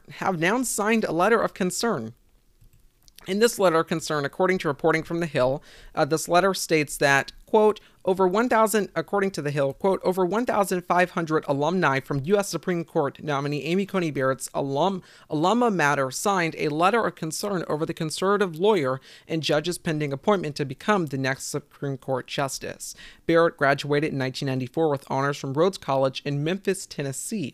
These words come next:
Actually, but actually in reference to the, to the letter here, according to The Hill, quote, Alumni Rob Morris and Catherine Morgan Breslin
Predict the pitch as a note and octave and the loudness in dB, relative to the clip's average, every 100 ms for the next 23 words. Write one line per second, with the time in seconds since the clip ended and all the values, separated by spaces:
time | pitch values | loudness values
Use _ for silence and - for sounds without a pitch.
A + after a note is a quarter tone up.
0 | - A3+ C#4 - C#4 A#3 F#3 _ - G#3 | 2 2 2 2 4 4 0 _ 4 8
1 | B3 - C#4 A3 G#3+ G#3 E3 E3+ E3+ D#3+ | 8 6 2 4 6 6 6 4 0 -2
2 | - E3 D3 - E3+ D3 C3+ F3+ G#3 D3+ | -2 0 0 0 0 2 6 6 6 4
3 | B2+ A#2+ - - - E3+ - B3 C#4+ D4+ | 0 -2 -6 -14 -6 -6 4 6 8 6
4 | C4 F#3+ E3 D3+ - C#4 D#3 C3 G#3+ - | 2 2 2 0 2 6 8 8 2 -4
5 | - _ _ _ _ - - A3 G#3+ - | -20 _ _ _ _ -6 6 8 8 4
6 | - _ - _ _ - - - - F3 | -16 _ -20 _ _ -20 -20 -20 -2 6
7 | G3 C4 B3+ A3 G3+ F#3+ D#3+ F3 G3+ C4 | 6 6 6 4 2 0 0 4 6 6
8 | A#3 - E3+ F3+ A#3 F3 - - - - | 2 -2 -2 4 6 4 0 -2 -8 -10
9 | _ F3 E3+ G3 A3 - B3 F#3 F3+ F3+ | _ -4 -4 -2 -2 0 0 2 4 2
10 | C3+ A#2 B2 - C#3 E3 F3+ - B2+ - | 0 -4 -6 -12 0 2 2 -2 -6 -6